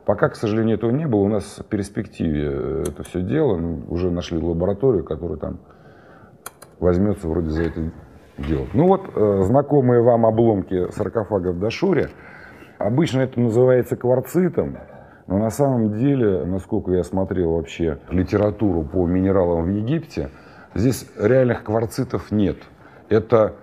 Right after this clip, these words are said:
как бы псевдокварцит, вот более корректно говорить. Это уже не песчаник, но еще и не кварц-, не кварцит. Э, то есть, э, кристаллы кварца не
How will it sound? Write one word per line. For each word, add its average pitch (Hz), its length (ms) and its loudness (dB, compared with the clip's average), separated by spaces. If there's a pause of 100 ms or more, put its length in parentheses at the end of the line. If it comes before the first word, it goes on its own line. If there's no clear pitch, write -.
(160)
как 104 220 2
бы 107 80 4
псевдокварцит, 92 1080 0
вот 76 180 -8
более 87 320 0
корректно 82 460 -2
говорить. 85 360 2
Это - 240 -8
уже 120 360 2
не 117 120 0
песчаник, 147 680 0
но 104 180 -2
еще 113 300 -4
и 107 80 0
не 104 140 -2
кварц-, - 340 -4 (180)
не 95 140 -2
кварцит. 98 520 -4 (580)
Э, 87 440 2
то 104 80 0
есть, 104 320 0
э, 92 240 0
кристаллы 127 460 2
кварца 135 460 0
не 107 300 -2